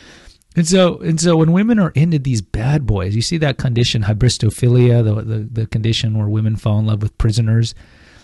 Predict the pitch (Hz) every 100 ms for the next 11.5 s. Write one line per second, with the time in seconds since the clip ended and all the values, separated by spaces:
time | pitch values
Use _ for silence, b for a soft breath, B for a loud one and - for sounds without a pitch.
0 | b _ _ _ B B B B - 220
1 | 220 180 - 143 - 214 254 240 214 233
2 | 202 190 196 156 117 90 104 120 - 110
3 | 113 127 139 147 127 - - 143 151 -
4 | - 127 117 110 107 110 120 127 123 113
5 | 104 - 98 107 98 _ _ - - 113
6 | 107 - - 117 117 76 - - 131 -
7 | - - 117 - 127 107 107 120 117 113
8 | 104 92 104 110 104 98 - 110 143 160
9 | 143 135 117 123 117 110 104 92 - B
10 | B B B 160 254 311 320 226 175 175
11 | 147 - 165 104